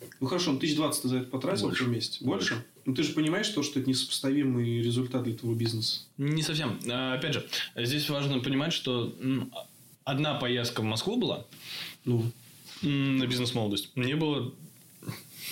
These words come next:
Speaker 2: Когда там кризис был? Четырнадцатый год.
Speaker 1: Четырнадцатый, да.
Speaker 2: Вот. Это был кайф. Я приехал, у меня была богр-, большая мотивация,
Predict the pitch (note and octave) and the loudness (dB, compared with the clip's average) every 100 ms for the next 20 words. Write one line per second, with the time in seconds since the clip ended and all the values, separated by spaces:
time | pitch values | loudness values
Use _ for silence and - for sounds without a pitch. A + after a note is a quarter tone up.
0 | A#2+ - B2 D3+ A#2 - A#2+ G#2+ G2 - | -10 -4 -2 0 -2 -2 0 0 -2 -8
1 | - - G2+ - - - - - - - | -18 -8 -6 -6 -14 -20 -20 -20 -20 -20
2 | - - - - A2 G#2 - A2+ A#2 - | -12 -10 -6 -4 -2 -2 0 -2 -2 -4
3 | - - A#2+ A#2+ - B2+ B2 B2+ - - | -4 2 2 2 0 0 0 0 -6 -20
4 | - D#3 C#3+ G2 - - F2 - - - | -4 0 0 0 -2 -2 -2 -6 -12 -20
5 | - E3+ G3+ C#3 D3 C#3 A2+ F#2+ - - | -6 -4 -2 0 2 2 0 -2 -4 -12
6 | - - - - - C#3+ D3 - B2+ F3+ | -20 -20 -20 -8 -2 -2 0 0 2 2
7 | F3+ F3+ E3 - B2+ B2+ B2 A2+ G#2+ G2 | 2 0 0 0 0 2 2 2 0 0
8 | A#2+ B2+ B2 B2 A#2+ G#2 D3 G3 G3+ | 0 0 0 0 0 0 0 0 -2